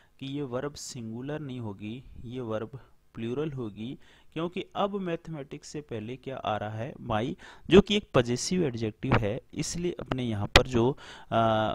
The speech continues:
verb है वो plural लगाएंगे। तो जिन noun के अंत में आईसीएस होता है ना, इन noun के साथ ये rule लागू होता है। और अगर इसमें इस तरह का possessive भी हो सकता है, जैसे अपने ऐसे बोल दें कि, अ, the physics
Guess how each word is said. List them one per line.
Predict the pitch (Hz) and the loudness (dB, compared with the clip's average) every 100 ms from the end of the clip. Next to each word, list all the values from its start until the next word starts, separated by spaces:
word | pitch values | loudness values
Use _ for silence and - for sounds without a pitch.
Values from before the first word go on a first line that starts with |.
| - | 4
verb | 101 143 180 - | 8 10 12 12
है | 107 120 - 143 | 12 2 0 2
वो | 139 | 4
plural | - 98 90 95 | 6 8 6 4
लगाएंगे। | 87 - 50 110 - - - - | -6 -10 -10 -8 -4 -4 -4 -2
तो | 127 | -2
जिन | 120 180 208 | 4 6 10
noun | 196 202 202 | 12 12 12
के | 196 | 10
अंत | 185 - | 10 10
में | 185 | 10
आईसीएस | - 139 170 - 208 214 | 6 6 4 2 2 2
होता | 185 - | 2 2
है | 139 | 0
ना, | 117 147 - - - - | 0 -2 -4 -14 -16 2
इन | 156 196 | 4 8
noun | 165 156 165 | 8 8 4
के | 160 | -2
साथ | - 131 139 127 | 0 -2 -4 -8
ये | 117 | -6
rule | 113 135 - - - | -6 -8 -12 -20 -8
लागू | 101 90 98 | -2 0 2
होता | 98 87 - | 2 2 0
है। | - - - - - - - - - - - - - - | -2 0 -2 -6 -20 -20 -20 -20 -20 -20 -20 -20 -18 0
और | 151 170 | 2 4
अगर | 170 190 165 | 2 -2 -2
इसमें | 73 139 156 180 175 | -4 -6 -8 -10 -10
इस | - - | -10 -8
तरह | 175 180 | -8 -6
का | 175 | -8
possessive | 165 151 160 165 | -8 -10 -10 -10
भी | 160 | -8
हो | 165 147 | -10 -10
सकता | 151 - | -12 -6
है, | 143 160 - - - _ | -6 -6 -14 -20 -20 _
जैसे | 135 139 147 | -10 -6 -6
अपने | 147 156 | -6 -10
ऐसे | 147 - | -10 -10
बोल | 151 117 113 | -8 -8 -8
दें | 123 156 - _ _ | -10 -12 -18 _ _
कि, | 139 131 135 139 | -10 -8 -8 -10
अ, | - 113 123 123 120 - - - | -10 -8 -6 -8 -10 -18 -20 -16
the | 120 131 | -12 -10
physics | - 135 151 190 - | -10 -12 -10 -10 -8